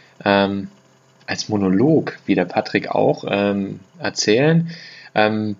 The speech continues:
ich fand, wir haben ein richtig spannendes Wochenende gehabt. Ähm, für mich als Niners-Fan nicht so prickelnd, da komme ich aber gleich noch zu. Ähm,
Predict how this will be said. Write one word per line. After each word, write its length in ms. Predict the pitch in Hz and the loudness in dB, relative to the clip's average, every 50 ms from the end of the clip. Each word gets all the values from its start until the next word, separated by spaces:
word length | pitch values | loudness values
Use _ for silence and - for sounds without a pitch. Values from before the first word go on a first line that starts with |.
| _ _ _ | _ _ _
ich 120 | - - | 0 2
fand, 160 | - 147 147 | 2 2 2
wir 100 | 131 117 | 2 0
haben 300 | 127 143 165 151 123 113 | 0 2 2 2 2 0
ein 140 | 104 107 110 | -4 -4 -4
richtig 320 | 110 135 151 - 139 131 - | -2 -4 -2 -2 -2 -4 -4
spannendes 500 | - - - 113 139 156 143 139 - 104 | -2 0 0 0 2 0 -2 -2 -2 -2
Wochenende 480 | 101 113 - - 156 151 147 147 151 | -2 -2 0 -2 -2 -2 0 0 0
gehabt. 440 | 147 135 135 135 - - - - - | 0 -2 -2 -4 -4 -6 -8 -8 -4
Ähm, 240 | 113 107 104 104 104 | -2 -2 -2 -2 -4
für 100 | - 120 | -6 -4
mich 120 | 127 131 120 | 0 0 0
als 160 | 107 - - | 0 -2 -2
Niners-Fan 480 | 110 113 131 131 120 - - - 110 | 0 0 0 0 -2 -2 -2 -2 -2
nicht 180 | 110 131 135 - | -2 -4 -6 -2
so 140 | - 151 135 | 0 -2 0
prickelnd, 380 | - - 147 143 - 156 147 | 0 -2 0 2 2 2 2
da 80 | 120 101 | 0 0
komme 200 | - 120 120 131 | -2 -4 -6 -4
ich 80 | 113 107 | -2 0
aber 140 | 95 95 | 0 0
gleich 240 | 95 - 104 143 - | 0 0 0 -2 -2
noch 120 | - 92 85 | -6 -8 -6
zu. 320 | - - 117 143 165 165 - - - - - - - - _ - | -4 -2 0 0 -2 -4 -8 -18 -20 -20 -20 -20 -20 -14 _ -2
Ähm, 420 | 107 107 107 104 104 104 104 | 0 2 2 2 0 -2 -6